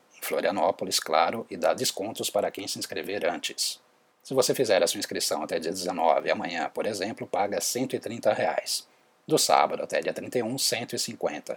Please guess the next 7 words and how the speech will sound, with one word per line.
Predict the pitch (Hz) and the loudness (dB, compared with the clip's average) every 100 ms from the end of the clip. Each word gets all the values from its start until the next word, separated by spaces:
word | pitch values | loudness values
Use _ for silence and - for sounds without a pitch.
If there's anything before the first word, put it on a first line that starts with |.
| - | -2
e | 139 | 4
assim | - - 120 151 | 4 4 0 -2
a | 110 | -2
taxa | - 85 - 95 | 0 2 2 2
vai | 80 87 | 2 2
aumentando | 110 98 92 104 | 0 -4 -4 -2
gradativamente. | 92 - 107 92 104 98 78 - - - | 0 0 -2 -4 -2 -4 -4 -8 -8 -8